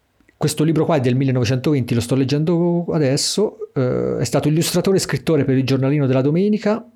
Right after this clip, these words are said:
e poi il Corriere dei Piccoli. Trovalo,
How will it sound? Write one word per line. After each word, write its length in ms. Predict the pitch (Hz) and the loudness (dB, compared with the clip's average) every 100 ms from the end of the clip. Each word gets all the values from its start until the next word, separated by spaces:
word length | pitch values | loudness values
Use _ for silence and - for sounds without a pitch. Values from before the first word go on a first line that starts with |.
| _ | _
e 60 | - | -6
poi 140 | - | -2
il 60 | 120 | 0
Corriere 240 | 120 117 | 2 4
dei 100 | 156 | 2
Piccoli. 520 | 175 127 - 175 185 - _ _ _ _ _ _ _ _ - | 2 -2 -2 -2 -2 -4 _ _ _ _ _ _ _ _ -4
Trovalo, 440 | 110 101 107 | 0 2 0